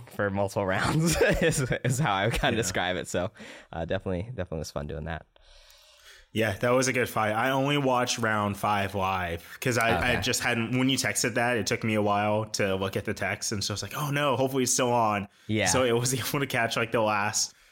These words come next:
Speaker 2: couple minutes of the fifth round, but by then they were pretty gassed.
Speaker 1: Yeah,
Speaker 2: <laughs>
Speaker 1: yeah, definitely. Definitely. Yeah. But yeah,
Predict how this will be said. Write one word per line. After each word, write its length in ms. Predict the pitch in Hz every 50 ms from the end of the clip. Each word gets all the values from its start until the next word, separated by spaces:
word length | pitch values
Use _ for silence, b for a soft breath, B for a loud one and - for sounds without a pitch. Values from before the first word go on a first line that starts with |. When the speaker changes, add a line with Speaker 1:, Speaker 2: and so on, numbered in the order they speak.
| b b b
Speaker 2:
couple 200 | - - 120 120
minutes 360 | 113 110 107 107 110 - -
of 140 | 120 107 101
the 240 | 107 107 104 101 98 -
fifth 180 | - 101 - -
round, 300 | 107 101 101 101 104 98
but 100 | 104 104
by 140 | 117 117
then 200 | 107 110 107 107
they 120 | 104 104 101
were 180 | 98 92 92 92
pretty 260 | - - - 98 92
gassed. 560 | 85 98 87 82 82 87 - - - - - - -
Speaker 1:
Yeah, 240 | 90 78 57 - - - -
Speaker 2:
<laughs> 80 | -
Speaker 1:
yeah, 160 | - - - - -
definitely. 400 | - - - - - B B B B B B B B B B B B B B B B B _
Definitely. 360 | - - - - - - 62 - - - _ _ _ _ - -
Yeah. 160 | - - - - _ _ _ _ _ _ _ - b b b b b b _
But 260 | 98 110 113 - -
yeah, 240 | - 120 123 117